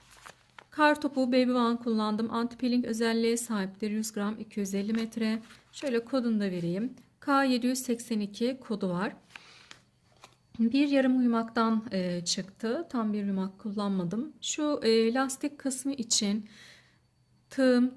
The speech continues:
dört numara iki buçuk milimlik tığ lastik kısmı için, e, üst kısmı için de beş numara üç milimlik tığ kullandım arkadaşlar. Evet, malzemelerim de bu şekilde. Dilerseniz şimdi beremizin yapımına geçelim.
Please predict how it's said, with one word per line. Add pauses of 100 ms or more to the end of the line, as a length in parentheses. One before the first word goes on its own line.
dört
numara
iki
buçuk
milimlik
tığ (120)
lastik
kısmı
için, (400)
e,
üst
kısmı
için
de (280)
beş
numara
üç
milimlik (320)
tığ
kullandım
arkadaşlar. (800)
Evet,
malzemelerim
de
bu
şekilde.
Dilerseniz
şimdi
beremizin
yapımına
geçelim.